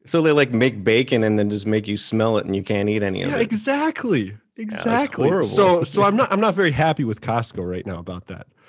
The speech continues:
Speaker 1: Yeah.
Speaker 2: Uh, but I did, I do still go. And, uh, this month I bought, what are they? Wisps, cheese crisps, these little, uh, these little cheddar cheese. Um,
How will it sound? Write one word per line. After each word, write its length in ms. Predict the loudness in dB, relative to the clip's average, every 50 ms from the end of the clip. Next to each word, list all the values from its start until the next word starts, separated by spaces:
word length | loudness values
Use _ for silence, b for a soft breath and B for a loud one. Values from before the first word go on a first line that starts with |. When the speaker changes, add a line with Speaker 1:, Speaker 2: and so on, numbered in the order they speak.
| b b
Speaker 1:
Yeah. 180 | -4 -4 -2 0
Speaker 2:
Uh, 140 | 0 0 0
but 160 | 2 2 2
I 60 | 2
did, 260 | 0 0 -4 -4 -6 -6 -6
I 80 | -6
do 140 | -6 -6 -8
still 220 | -8 -6 -6 -4 -2
go. 340 | -2 -2 -2 -2 -2 -6 -10 _ _ b b b b b b b
And, 360 | 0 0 2 2 2 2 2 2
uh, 300 | 2 2 2 0 -2 -4
this 300 | -4 -6 -6 -6 -6 -8
month 400 | -8 -4 -4 -4 -4 -4 -8 -12 -14 -12
I 100 | -12 -8
bought, 360 | -4 -2 -2 -2 -2 -4 -8 -16 -18 -12 -8
what 80 | -6 -6
are 40 | -6
they? 160 | -6 -8 -12 _ -20
Wisps, 640 | -10 -6 -6 -6 -6 -6 -10 -14 -14 -14 -14 -14 -14
cheese 360 | -14 -12 -8 -8 -8 -8 -8
crisps, 580 | -8 -4 -2 -2 -2 -4 -6 -10 -12 -14 -12 -8
these 200 | -6 -6 -4 -2
little, 280 | -2 0 0 0 2 2
uh, 400 | 2 2 2 2 0 -2 -4 -6 -12 b b b b b b b b b -12
these 120 | -6 -2
little 200 | 0 0 0 0 -2
cheddar 380 | -6 -8 -4 -2 0 0 0
cheese. 640 | -2 -4 -8 -10 -8 -8 -8 -8 -8 -8 -10 -10 -8 -6
Um, 420 | -4 -2 -2 -2 -4 -6 -10 -12